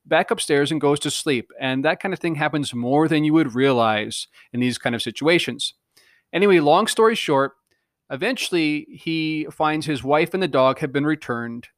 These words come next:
Uh, the dog has had a massive transformation, though. Not only is the dog healed from whatever ailments were leading them to have to, uh, regretfully decide to put him down, he was healed of that. On top of that,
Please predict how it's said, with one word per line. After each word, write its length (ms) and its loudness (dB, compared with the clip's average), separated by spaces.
Uh, 400 0
the 140 -2
dog 420 4
has 240 0
had 220 -2
a 80 2
massive 460 -2
transformation, 840 -4
though. 300 -12
Not 240 2
only 240 6
is 120 2
the 100 0
dog 300 2
healed 520 0
from 220 -4
whatever 380 0
ailments 640 -2
were 120 0
leading 260 2
them 180 0
to 100 -10
have 380 -2
to, 420 -2
uh, 260 -2
regretfully 540 -2
decide 380 -2
to 60 -10
put 180 -6
him 100 -6
down, 500 2
he 120 -12
was 200 -2
healed 260 -2
of 100 2
that. 260 2
On 140 -4
top 340 0
of 140 -4
that, 440 0